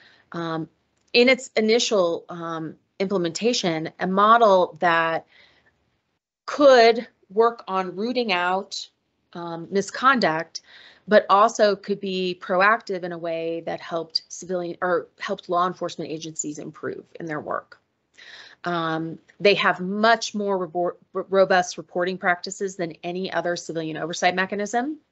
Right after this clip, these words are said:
They promote long-term systemic change. They will, they tend to be, a-, and, and I know this matters, um, to city governments often, they tend to be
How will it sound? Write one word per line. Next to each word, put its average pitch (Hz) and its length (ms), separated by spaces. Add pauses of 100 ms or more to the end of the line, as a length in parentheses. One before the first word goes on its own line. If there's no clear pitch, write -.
(720)
They 185 140
promote 175 360
long-term 160 500
systemic 165 560
change. 190 760 (560)
They 185 180
will, 190 360
they 208 160
tend 277 360
to 330 80
be, 208 460 (340)
a-, - 220
and, 185 300
and 185 200
I 185 100
know 190 180
this 208 220
matters, 196 600 (240)
um, 170 540 (280)
to 214 120
city 196 360
governments 170 540
often, 160 420
they 180 100
tend 233 280
to 254 60
be 180 540